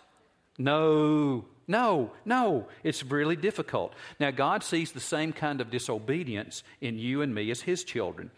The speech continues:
We blame others. We excuse our sin. We pretend it's not a problem, anything but repent. And all the time, God is promising from heaven, "If you'll only turn around, if you'll only change direction,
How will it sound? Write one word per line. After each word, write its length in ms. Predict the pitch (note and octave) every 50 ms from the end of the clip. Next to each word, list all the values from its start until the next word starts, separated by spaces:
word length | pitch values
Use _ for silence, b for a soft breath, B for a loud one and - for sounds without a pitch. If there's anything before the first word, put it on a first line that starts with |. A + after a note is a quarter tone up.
| b b b
We 160 | - C3+ C#3+ C#3
blame 400 | A2 B2 A#2 A2 G#2 G2+ G#2 G#2
others. 540 | A#2 C3+ D3 D3 F3 F3 F3+ F3+ F3 - B B B B B B
We 200 | B2+ B2+ B2+ A#2+
excuse 640 | A#2 A#2 - - - - C3+ C#3 D3+ E3 F3 D#3+ F3+
our 160 | E3 D#3+ D#3
sin. 400 | - - E3+ E3 E3 D#3+ E3 D#3
We 100 | B2+ B2+
pretend 500 | B2+ - A#2+ - - - D#3 D#3+ E3 D#3+
it's 200 | D3+ - - -
not 160 | D#3+ D3+ C#3+
a 20 | C#3
problem, 580 | - - - D#3 D#3 D3+ D3+ D3 D3+ D3+ D3+ D3
anything 460 | E3+ G#3 B3 C4 G#3 - - D#3+ D3 C3
but 180 | C3 B2+ -
repent. 520 | A#2 A#2+ A#2 - - F3+ F3 D3 C3 B2+ - B B B B B B
And 100 | C3 C3
all 300 | C#3 C#3 D3 E3+ G#3 A3
the 80 | G#3+ G#3+
time, 460 | G#3+ - F#3+ E3+ C#3 C3 B2 B2 B2
God 280 | B2+ B2+ C3 C#3 D#3 D#3
is 140 | D#3 - -
promising 640 | - - C#3 C3+ C3 B2+ A#2+ - - A#2+ A2 G#2+
from 240 | - A2+ G#2 G#2+ G2
heaven, 440 | - C#3 C#3 C3 A2 A2+ G2+ G2 B B B B B
"If 220 | B C3 B2 - -
you'll 240 | B2 A#2 A2 - -
only 540 | - C#3 C3+ C#3+ D3+ D#3+ D#3+ D#3+ D#3+ E3 E3 D#3 -
turn 320 | - - - C#3 C3+ C3+
around, 640 | C#3 C#3 B2+ A2+ G2+ F#2+ F2 E2 E2 E2+ F2 F2 F2+ - _ _ _ _ _ _ _ _ _ _ _ _ _ _ _ _ _
if 180 | - C3 B2 -
you'll 140 | C3 A#2+ A#2+
only 260 | B2 C3+ D3 E3 E3+
change 440 | E3 - - D3+ D3 D3 D3+ D3 -
direction, 600 | - C#3+ B2 A2 G2+ G2+ - - - G#2+ G2+